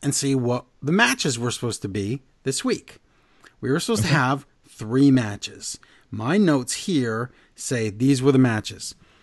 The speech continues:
Speaker 1: Bayley against Tank Liar. And if Bayley loses, she loses her spot in Money in the Bank.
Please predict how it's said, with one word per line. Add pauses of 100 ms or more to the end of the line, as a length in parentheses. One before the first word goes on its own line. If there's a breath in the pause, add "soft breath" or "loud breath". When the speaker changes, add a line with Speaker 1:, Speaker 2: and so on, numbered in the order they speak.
(280 soft breath)
Speaker 1:
Bayley (140)
against
Tank
Liar. (720)
And
if (160)
Bayley
loses,
she
loses
her
spot
in
Money
in
the
Bank.